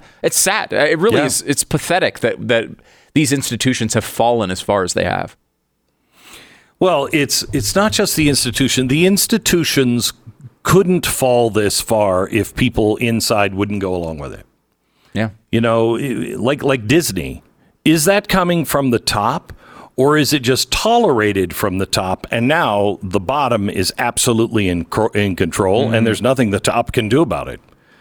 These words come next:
Speaker 2: Uh, you know, I wonder. Um, you know, you look at the people that the New York Times has hired, and it is, you know,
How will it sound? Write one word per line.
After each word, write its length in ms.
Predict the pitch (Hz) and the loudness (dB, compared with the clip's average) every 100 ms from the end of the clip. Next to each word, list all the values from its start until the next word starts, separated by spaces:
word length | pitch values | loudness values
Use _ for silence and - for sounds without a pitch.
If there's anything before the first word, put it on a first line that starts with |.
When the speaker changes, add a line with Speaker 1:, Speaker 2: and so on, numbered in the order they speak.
| _ - _ | _ -20 _
Speaker 2:
Uh, 280 | - 98 98 | -2 0 2
you 100 | 101 | 0
know, 140 | 120 110 | 2 2
I 80 | 123 | 2
wonder. 440 | 131 185 87 - _ _ _ | 2 0 -2 -6 _ _ _
Um, 540 | 104 104 98 92 90 - - | -2 0 0 -2 -6 -10 -6
you 160 | 113 | -4
know, 80 | 98 | -2
you 200 | 110 151 | 0 0
look 340 | 151 139 180 | 2 2 2
at 120 | 190 - | 0 -2
the 80 | |
people 360 | 139 131 123 123 | -2 -2 0 0
that 140 | 110 107 | 0 0
the 120 | 104 | 0
New 100 | 107 | 0
York 320 | 107 104 - | 0 -2 -2
Times 480 | - 104 92 87 - | -4 -2 -2 -2 -2
has 400 | 85 80 - - - | -2 -2 -4 -6 -6
hired, 560 | - 120 98 80 147 - - - - - | -4 -2 -2 -2 -2 -6 -16 -20 -20 -10
and 400 | - 117 117 113 | -4 0 0 0
it 320 | 101 - 123 | -2 0 2
is, 440 | 135 127 120 - - _ | 2 2 0 -2 -6 _
you 260 | - - 117 | -12 -2 0
know, 220 | 101 92 | 0 -2